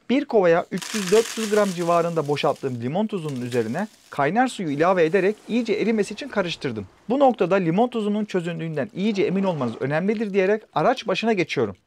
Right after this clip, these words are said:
İlk olarak sitrik asitli suyu hazneye yavaş yavaş doldurduktan sonra araç çalışır haldeyken kalan miktarı da saf su ile ekleme yapıyorum. Bu aşamada aslında saf suya gerek yok.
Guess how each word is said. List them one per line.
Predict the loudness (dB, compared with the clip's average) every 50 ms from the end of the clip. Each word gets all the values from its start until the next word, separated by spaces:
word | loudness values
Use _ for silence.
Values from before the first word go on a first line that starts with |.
| _ _
İlk | 0 2 2 2 2 4
olarak | 4 6 4 4 2 0
sitrik | -4 -8 -8 -6 -6 -2 2 2
asitli | 2 2 0 -4 -8 -10 -10
suyu | -6 -4 -2 -2 -2
hazneye | 0 0 2 2 2 0 -2 -2 0 0
yavaş | 0 2 2 2 0 0 -2
yavaş | -2 -2 -4 -4 -2 0
doldurduktan | 0 0 2 0 -4 -6 -8 -8 -4 -2 0 0
sonra | 0 -2 -4 -4 -4 -6 -6 -8 _ -2
araç | 0 2 0 0 -2
çalışır | -2 -2 -2 -2 -2 -2 -4 -2
haldeyken | 0 0 0 2 2 0 -2 -2 -4 -8 -10
kalan | -6 -2 2 4 4 4 4
miktarı | 2 -2 -4 -4 -2 0 0 0 0 0
da | -2 -4
saf | -6 0 2 2 2 2
su | 0 -4 -4
ile | -2 -2 0
ekleme | 0 0 -2 0 0 0 2 4 4
yapıyorum. | 4 4 2 0 0 0 -2 -8 -16 -8 0
Bu | 2 4 4
aşamada | 4 4 4 2 2 4 2 2 2 2
aslında | 0 -2 -2 -4 -2 -2 -2
saf | 0 2 2 0 0
suya | 2 0 0 2
gerek | 2 2 2 2 0 2 2
yok. | 2 2